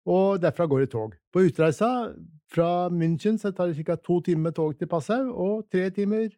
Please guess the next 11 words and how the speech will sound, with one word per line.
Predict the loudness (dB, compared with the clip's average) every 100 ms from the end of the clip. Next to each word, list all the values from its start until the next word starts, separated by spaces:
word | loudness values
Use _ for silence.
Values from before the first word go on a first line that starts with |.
| _ _
fra | 2
Wien. | 2 0 -6 _ _ _ _ _ _ _ _
Fra | 2 2
Oslo | 4
Gardermoen | 4 4 4 2 2
går | 2 0
det | 0
flest | -2 0
direktefly | -2 -2 -2 -2 -2
til | 0
München, | 0 0 -2